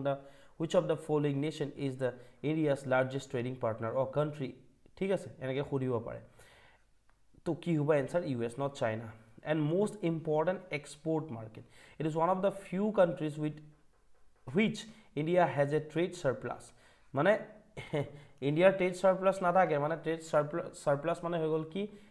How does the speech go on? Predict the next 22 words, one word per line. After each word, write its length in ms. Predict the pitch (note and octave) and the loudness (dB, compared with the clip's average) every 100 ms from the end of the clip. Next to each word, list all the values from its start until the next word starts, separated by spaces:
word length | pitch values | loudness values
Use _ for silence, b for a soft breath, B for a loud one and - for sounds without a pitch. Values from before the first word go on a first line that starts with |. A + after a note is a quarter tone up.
| B | B
এটা 100 | C#3 E3 | 2 4
হৈ 60 | E3+ | 6
গ'ল 100 | F3+ D#3+ | 2 -2
এক্সপৰ্ট 300 | - E3+ E3+ | -4 -4 -2
কৰোঁ 160 | E3+ E3+ D#3+ | 0 0 -2
আমি, 120 | F3+ - - - | -4 -12 -16 -6
ঠিক 100 | E3+ | -2
আছে, 120 | F3 D3 - - b b - - - C3+ | -2 -4 -10 -20 b b -20 -20 -6 -2
ৰপ্তানি 300 | C3+ D#3 D#3+ | 2 2 2
কৰোঁ, 140 | E3 F3 D#3 | 2 2 2
এটা 100 | D3 | 0
হৈ 60 | C#3+ | 0
গ'ল 80 | D3+ | 0
আমি 120 | D#3 F3+ - - b b b b - | -2 -6 -10 -20 b b b b 0
আমদানি 360 | D3+ D#3+ D3+ D3 B2+ | 0 4 2 2 -2
কৰোঁ, 180 | A#2 A2+ D3 | -2 -2 -6
ইম্পৰ্ট 300 | D3 C#3+ C3 | -4 -4 -4
কৰোঁ। 160 | - - - B B B B | -10 -14 -16 B B B B
তো 40 | E3 D#3 | -2 0
যদিহে 300 | E3+ G3+ G3+ F#3+ | 2 4 6 4
আমাৰ, 200 | G3 G3+ - - C#3+ | 4 2 0 -4 -2
ৰ-, 200 | C#3 A#2+ | -2 -2